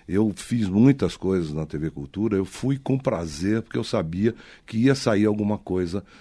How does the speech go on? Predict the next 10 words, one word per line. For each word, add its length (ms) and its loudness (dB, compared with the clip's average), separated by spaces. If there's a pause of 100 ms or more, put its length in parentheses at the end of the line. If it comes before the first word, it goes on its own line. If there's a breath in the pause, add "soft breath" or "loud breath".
(120 soft breath)
nesse 280 0
sentido 600 -2
lá. 240 -4
Além 440 8
disso, 500 2 (640 loud breath)
capitaneando 1200 6
esse, 220 -4 (100)
esse 200 -8
projeto 500 0
estava 420 -2